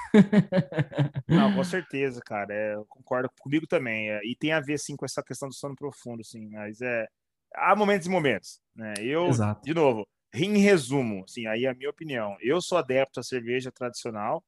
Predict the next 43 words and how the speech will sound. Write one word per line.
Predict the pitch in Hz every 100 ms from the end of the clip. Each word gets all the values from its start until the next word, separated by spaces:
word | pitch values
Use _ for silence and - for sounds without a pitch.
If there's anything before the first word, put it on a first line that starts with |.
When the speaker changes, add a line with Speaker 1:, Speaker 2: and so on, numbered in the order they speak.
| _ _ _
Speaker 2:
gosto | 104 120 131 147
muito | 117 131 135
dela, | 110 107 120 151 - _ -
acho | 113 127 -
que | - 143 127 _ _
a | 110
fermentação | 110 123 139 127 - 135
tem | 127 127 -
tudo | 151 156
a | 131
ver | 123
com | 127
a | 113
cerveja, | 120 107 110 139 123
é |
isso | 131 -
que | 156
é |
a | 135
mágica | 113 117 110 -
dela. | 107 110 165 202 _ _ _
Porém, | 240 208 165
há | 165
momentos | 170 156 -
e | 156
momentos, | 156 135 120 110 -
cara. | 101 98
Então, | 101
assim, | 127 135 110 98 _ _ _ -
é, | 113 110 120
eu, | 185 202
como | 180 165
sou | -
um | 160
apaixonado | 151 151 - 143 135 -
por | 135
cerveja, | 135 123 107 143 143
e | 117
sou | - 139
mesmo | 135 151 139
apaixonado | - 120 - 123
por | -
cerveja, | 117 113 151 139